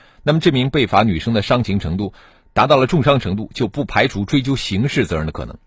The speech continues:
我们的刑法第二百三十五条明确规定，过失伤害他人致人重伤的，处三年以下有期徒刑或拘役。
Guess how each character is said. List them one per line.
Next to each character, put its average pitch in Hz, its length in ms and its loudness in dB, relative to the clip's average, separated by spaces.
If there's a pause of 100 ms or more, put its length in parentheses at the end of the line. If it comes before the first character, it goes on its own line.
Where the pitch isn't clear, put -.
(300)
我 - 80 -2
们 151 60 2
的 196 80 6
刑 165 220 2
法 98 160 6
第 113 300 -4
二 139 240 6
百 69 240 -4
三 139 180 -2
十 135 80 -4
五 80 100 -12
条 92 160 -6
明 101 200 -2
确 131 120 0
规 80 140 -6
定， 69 140 -10 (420)
过 226 300 6
失 170 260 2
伤 185 240 2
害 143 180 4
他 143 220 2
人 107 220 0
致 135 160 -4
人 120 160 0
重 117 180 -2
伤 143 220 0
的， - 160 -6
处 87 180 -8
三 180 240 2
年 156 160 0
以 69 80 -4
下 110 160 0
有 73 160 -6
期 143 160 -4
徒 123 140 -4
刑 117 160 -2
或 131 120 0
拘 170 200 -4
役。 135 120 -6